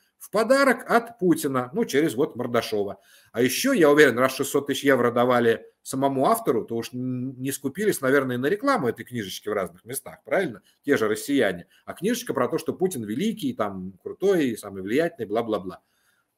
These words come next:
Вот это способы влияния России. И вот это срезано. И это важнее было срезать, вот я уверен, это было важнее срезать,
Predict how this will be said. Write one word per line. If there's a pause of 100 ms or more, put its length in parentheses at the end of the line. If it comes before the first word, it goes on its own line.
(120)
Вот
это
способы
влияния
России.
И
вот
это
срезано.
И
это
важнее
было
срезать,
вот
я
уверен,
это
было
важнее
срезать,